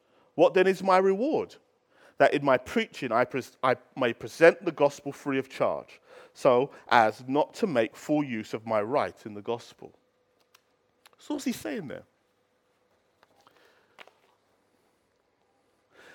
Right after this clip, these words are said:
I think James, along with Paul, is saying that what they call the reward is the outcome of a blessed life.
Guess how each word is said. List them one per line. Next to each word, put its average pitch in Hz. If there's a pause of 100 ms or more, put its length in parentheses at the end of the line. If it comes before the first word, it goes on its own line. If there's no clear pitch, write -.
(100)
I 165
think -
James, 202
along 190
with 196
Paul, 120 (480)
is -
saying 185
that 160
what 185
they 190
call 302
the 151
reward 127 (260)
is 160 (180)
the 143
outcome 180
of 143
a 135
blessed 143
life. 123